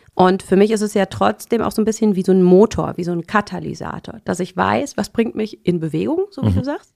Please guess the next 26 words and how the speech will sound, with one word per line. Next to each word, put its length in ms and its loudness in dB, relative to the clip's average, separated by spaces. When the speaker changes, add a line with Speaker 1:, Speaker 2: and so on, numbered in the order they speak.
Speaker 1:
Also 280 -8
was 300 -12
treibt 480 -6
mich, 480 -6
ja, 200 4
positiv 480 -2
an? 180 2
Und 600 6
ja, 420 0
ich 120 -4
finde, 180 -4
oft 140 -8
machen 140 -2
wir 60 2
uns 100 -2
gar 160 0
nicht 120 0
so 60 -6
viel 140 -4
Gedanken 360 0
darüber. 440 -2
Dann 180 -6
sagen 240 -10
wir, 60 -12
ja, 280 -10
irgendwie 380 -6